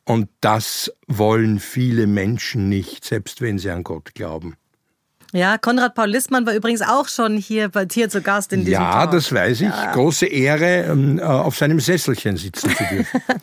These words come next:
Speaker 2: <laughs> Man hat den Eindruck, dass Religion heute wieder ein großes Thema ist, und zwar von einer ganz anderen Richtung. Der Islam ist, ja, im siebten Jahrhundert entstanden. Islam heißt Unterwerfung, was ja klingt wie ein Imperativ.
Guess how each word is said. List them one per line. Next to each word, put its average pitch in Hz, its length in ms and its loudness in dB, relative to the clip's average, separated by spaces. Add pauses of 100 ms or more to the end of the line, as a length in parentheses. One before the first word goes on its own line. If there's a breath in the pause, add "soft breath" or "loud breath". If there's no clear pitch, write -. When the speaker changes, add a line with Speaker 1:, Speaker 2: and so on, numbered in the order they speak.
Speaker 2:
<laughs> - 300 -12
Man 214 160 2
hat 285 180 -2
den 320 120 0
Eindruck, 247 580 0
dass 254 220 0
Religion 208 580 0
heute 185 460 -2
wieder 220 240 0
ein 190 180 0
großes 226 680 0
Thema 240 480 2
ist, 226 260 -2
und 233 140 -4
zwar 226 160 -4
von 240 160 -4
einer 220 80 -4
ganz 226 180 -2
anderen 196 540 0
Richtung. 165 500 -2 (340 loud breath)
Der 214 120 0
Islam 180 500 0
ist, 233 380 -2 (240 loud breath)
ja, 185 300 0 (120)
im 196 160 4
siebten 226 320 0
Jahrhundert 202 480 0
entstanden. 233 800 -4 (300 soft breath)
Islam 190 600 0
heißt 220 300 -4
Unterwerfung, 202 1040 -2
was 202 220 -2
ja 202 80 -2
klingt 208 400 -4
wie 196 80 2
ein 190 40 0
Imperativ. 220 920 -4